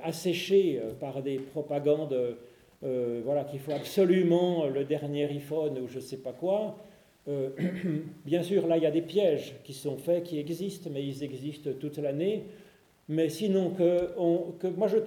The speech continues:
j'aime bien Noël, franchement, mais au premier degré, si vous voulez. Hein, ce, euh, il y a une ambiance qui est quand même plutôt sympa. On entend, euh, au peuple fidèle qui tou-, joue, euh, à la Migros. Euh, m-,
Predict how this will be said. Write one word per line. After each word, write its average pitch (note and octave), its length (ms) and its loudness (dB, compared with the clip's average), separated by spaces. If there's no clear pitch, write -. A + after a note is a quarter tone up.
j'aime F3 200 2
bien F3+ 160 4
Noël, C#3 280 2
franchement, C#3 640 -8
mais E3+ 320 4
au F3+ 100 6
premier G3 340 4
degré, D#3+ 380 4
si - 180 -10
vous A#2+ 140 -8
voulez. A#2 240 -12
Hein, D#3+ 220 -2
ce, F3 500 4
euh, D3+ 360 4
il - 100 -6
y F3+ 80 6
a G3 80 10
une G3 140 10
ambiance F#3 580 2
qui G3+ 120 2
est F#3+ 60 2
quand F3+ 140 4
même F#3 160 2
plutôt F3+ 320 -2
sympa. D#3 540 -4
On D#3+ 260 2
entend, E3+ 560 4
euh, C#3 500 2
au E3+ 120 4
peuple E3+ 360 -2
fidèle C#3+ 720 0
qui C3+ 280 -10
tou-, E3+ 200 0
joue, D3+ 320 -4
euh, B2+ 280 0
à C3+ 80 -4
la B2+ 100 -4
Migros. D3 640 0
Euh, D3+ 120 0
m-, D3 200 -6